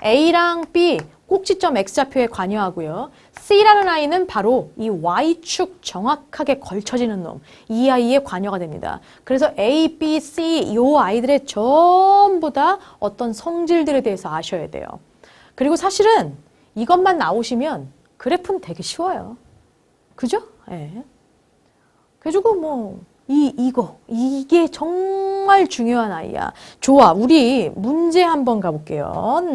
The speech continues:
나와라, 숑. 적고 오셔야 돼. 갑니다. 다음 중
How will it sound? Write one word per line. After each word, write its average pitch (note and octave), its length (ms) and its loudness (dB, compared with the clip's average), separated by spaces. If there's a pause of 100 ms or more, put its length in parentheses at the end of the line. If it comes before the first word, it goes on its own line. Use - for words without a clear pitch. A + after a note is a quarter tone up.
(160)
나와라, D4+ 280 6
숑. F3 300 -6 (2250)
적고 G#3+ 320 -4
오셔야 A#3+ 320 0
돼. C4 800 2 (2750)
갑니다. G3+ 440 -6 (800)
다음 C#4 280 2
중 G#3+ 400 -6